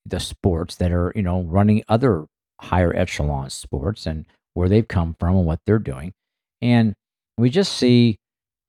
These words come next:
I don't know, I just feel like a deterioration in what's going on. And the precedent has been set, and I think it's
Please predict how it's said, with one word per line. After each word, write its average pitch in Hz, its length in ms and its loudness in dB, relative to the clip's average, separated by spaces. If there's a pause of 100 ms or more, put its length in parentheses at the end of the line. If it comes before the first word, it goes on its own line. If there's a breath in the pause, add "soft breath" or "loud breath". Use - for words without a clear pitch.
(220)
I 143 60 0
don't 123 120 4
know, 76 140 0
I 131 100 4
just - 200 -4
feel 107 180 4
like 90 140 0
a 87 60 -2
deterioration 82 840 2
in 78 140 -4
what's 82 220 -8
going 80 340 0
on. 85 360 -2 (340)
And 92 480 -2 (240)
the 98 80 0
precedent 98 480 2
has 85 240 2
been 78 160 -6
set, 107 340 -2 (480)
and 98 100 -2
I 95 60 0
think 104 220 -4
it's - 140 -8